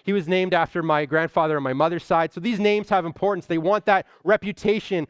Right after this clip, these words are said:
or that memory to live on, right? And then we have our kids,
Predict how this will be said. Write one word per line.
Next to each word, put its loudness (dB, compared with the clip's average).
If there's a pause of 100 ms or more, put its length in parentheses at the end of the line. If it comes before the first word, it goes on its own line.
(140)
or 0
that 0
memory 0
to -4
live 0
on, 0
right? -2 (240)
And 0
then 2
we 0
have 2
our 2
kids, -4